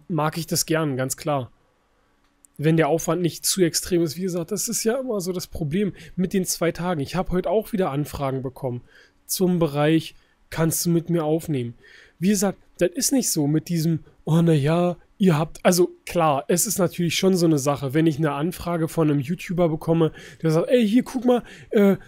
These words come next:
ich hab angefangen hier mit YouTube und jetzt supporte mich mal hier. Und ich guck rein, er hat zwei Ka-, äh, zwei Abos oder sowas und, äh, hat eben, wie gesagt, sein, sein Tablet mit, mit der, mit der Handykamera abgefilmt. Ja, okay,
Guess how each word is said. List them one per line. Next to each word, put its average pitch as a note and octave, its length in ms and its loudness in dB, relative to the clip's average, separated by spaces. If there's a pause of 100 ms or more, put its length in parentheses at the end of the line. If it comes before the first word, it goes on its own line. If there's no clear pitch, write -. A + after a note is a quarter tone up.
(120)
ich - 160 -2
hab E3+ 100 -2
angefangen A#3 460 -2
hier G#3 120 2
mit F#3 160 4
YouTube A#3+ 480 2
und G3+ 440 4
jetzt F#3+ 520 -2
supporte F#3+ 520 0
mich E3 180 0
mal C#3+ 160 -2
hier. B2+ 200 -4 (280)
Und F#3 140 6
ich E3+ 100 0
guck E3 260 -2
rein, E3+ 200 0
er F3 140 0
hat E3+ 120 -4
zwei D#3+ 240 0
Ka-, B4+ 220 -4
äh, E3 340 2
zwei D#3+ 320 -2
Abos F#3+ 380 -2
oder G#3+ 180 0
sowas G3+ 400 0 (240)
und, F3+ 460 6
äh, E3+ 340 4 (120)
hat E3 260 -2
eben, E3+ 240 2
wie E3+ 60 2
gesagt, E3 280 4
sein, D3 460 2
sein C#3+ 180 0
Tablet D#3+ 420 2
mit, D#3 160 0
mit D3+ 240 -2
der, C#3 440 2
mit D3+ 280 -2
der D3 80 0
Handykamera D3 640 0
abgefilmt. A2+ 600 -8 (320)
Ja, E3 160 8
okay, F3 320 2